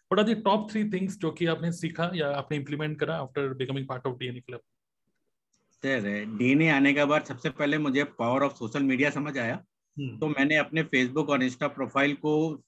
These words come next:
Speaker 2: संभालना शुरू किया, डेली वन मोटिवेशन कोट के प्रिंसिपल पे रहा और
Speaker 1: ओके।
Speaker 2: तब से लेके आज तक लास्ट टू ईयर में कभी भी ऐसा एक दिन नहीं गया कि मैंने कोई कोट बना के अपने टीम को ना दिया हो। साथ
Speaker 1: ओके।
Speaker 2: साथ में टीम से कनेक्ट रहने के लिए Zoom का पावर को मैंने समझा।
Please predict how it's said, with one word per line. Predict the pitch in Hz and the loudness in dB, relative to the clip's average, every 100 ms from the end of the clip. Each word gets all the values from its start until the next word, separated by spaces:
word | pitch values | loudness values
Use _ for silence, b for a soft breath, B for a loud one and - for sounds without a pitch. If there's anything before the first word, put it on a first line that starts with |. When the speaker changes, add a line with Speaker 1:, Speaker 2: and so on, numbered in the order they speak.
| _ _ _ - | _ _ _ -10
Speaker 2:
संभालना | 123 107 110 127 135 | -4 0 2 2 0
शुरू | 131 143 | 0 -2
किया, | 143 143 185 B B - | 0 0 0 B B -4
डेली | 113 135 165 | 2 6 6
वन | 143 143 151 | 6 6 4
मोटिवेशन | 135 151 135 139 143 | 2 2 -2 -2 -6
कोट | 127 131 131 | -2 -4 -2
के | 156 | -4
प्रिंसिपल | - 131 139 - 143 | 0 -2 0 0 0
पे | 170 | 2
रहा | 143 123 196 - b b - | 2 2 -2 -4 b b 0
और | 107 117 | 2 2
Speaker 1:
ओके। | - 165 | 0 -4
Speaker 2:
तब | 160 | 0
से | 196 | 2
लेके | 190 185 202 | 4 4 0
आज | - 143 | 2 0
तक | - 143 120 | 2 0 2
लास्ट | 131 139 - | 2 0 -2
टू | 165 | -2
ईयर | 180 175 165 160 143 | 2 2 2 -2 -2
में | 139 165 180 | 0 0 -2
कभी | 131 143 | 0 2
भी | 175 | 4
ऐसा | 151 156 | 4 4
एक | 151 131 | 0 2
दिन | 143 | 0
नहीं | 156 151 | 2 2
गया | 139 185 - _ _ - | 0 0 -4 _ _ -2
कि | 170 | 2
मैंने | 147 156 160 | 4 4 2
कोई | 160 156 | 2 0
कोट | - 151 151 | 0 -2 0
बना | 143 143 | 0 0
के | 151 | 0
अपने | 147 143 | -2 -2
टीम | 135 135 135 | -2 0 0
को | 135 | 0
ना | 117 123 | -2 -2
दिया | 131 135 | 0 0
हो। | 127 208 _ b b | -2 -8 _ b b
साथ | _ 196 226 | _ -2 -2
Speaker 1:
ओके। | - | -2
Speaker 2:
साथ | 208 | -4
में | 202 208 | -2 -4
टीम | 185 196 | -2 -2
से | 185 | -2
कनेक्ट | 208 - 156 208 170 | -4 -2 0 2 2
रहने | 165 160 | 0 0
के | 185 | 0
लिए | 170 | 0
Zoom | 117 143 143 | 2 0 0
का | 165 | -2
पावर | 143 139 147 | -2 -2 -2
को | 165 | -2
मैंने | 139 143 | -2 -2
समझा। | 139 117 127 | -4 -4 -4